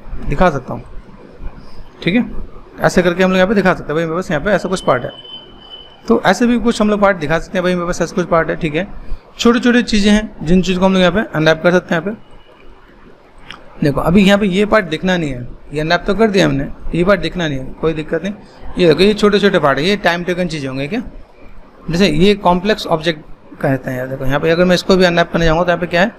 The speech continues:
देखो model कितना, like, uh, मेहनत से कर रखा है लोगों ने। तो यहाँ पे क्या, यूवी,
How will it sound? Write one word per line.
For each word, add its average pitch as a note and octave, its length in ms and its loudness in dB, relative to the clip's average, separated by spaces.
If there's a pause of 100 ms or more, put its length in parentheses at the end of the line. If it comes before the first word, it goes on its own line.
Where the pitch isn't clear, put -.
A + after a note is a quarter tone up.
(320)
देखो E3 320 4
model E3+ 280 4 (100)
कितना, F#3 400 2
like, E3+ 320 -2
uh, E3 240 4
मेहनत D#3 280 0
से E3+ 100 -6
कर C#3+ 120 0
रखा C3+ 160 -4
है B2+ 60 -4
लोगों C3 120 -6
ने। C3+ 100 -6
तो D3+ 180 0
यहाँ C#3+ 140 2
पे E3 120 -2
क्या, F#3 180 2 (1700)
यूवी, F#3 520 4